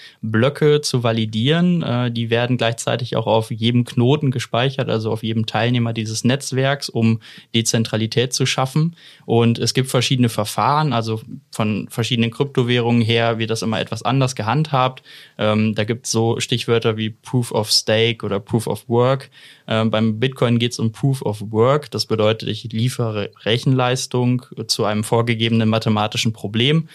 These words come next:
in einer bestimmten Zeit und dann wird dieser Block eben gerechnet, validiert und dann werden die darin stehenden Transaktionen durchgeführt.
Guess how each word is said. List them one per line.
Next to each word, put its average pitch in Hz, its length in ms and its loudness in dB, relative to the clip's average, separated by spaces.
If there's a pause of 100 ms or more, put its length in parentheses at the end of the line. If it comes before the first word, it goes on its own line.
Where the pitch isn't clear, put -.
(280)
in 110 140 0
einer 110 160 0
bestimmten 107 440 -2
Zeit 131 420 0
und 113 140 -2
dann 110 160 0
wird 110 120 -8
dieser 101 180 -6
Block 110 280 0
eben 104 180 -6
gerechnet, 135 640 -2
validiert 110 680 0
und 113 140 -4
dann 110 240 0
werden 110 280 2
die 110 200 -4 (340)
darin 117 380 2
stehenden 131 640 2
Transaktionen 110 680 -2
durchgeführt. 101 600 -6